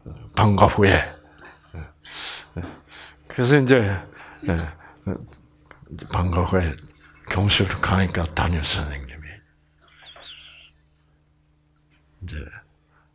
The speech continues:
그렇게 얘기를 해주는 거예요. "내가 너를 좀 길을 살리려고 그러는데, 이게,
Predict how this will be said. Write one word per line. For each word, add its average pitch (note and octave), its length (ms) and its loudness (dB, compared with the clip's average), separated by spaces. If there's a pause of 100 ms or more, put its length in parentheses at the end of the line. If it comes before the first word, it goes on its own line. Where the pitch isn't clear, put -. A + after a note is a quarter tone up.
(200)
그렇게 - 440 2
얘기를 G#2 400 6
해주는 G2+ 480 4
거예요. - 340 -10 (2250)
"내가 - 460 -8 (720)
너를 D#2+ 340 -4
좀 D#2+ 320 -4
길을 G#2+ 360 4
살리려고 F#2+ 680 2
그러는데, - 420 -16 (2000)
이게, - 100 -14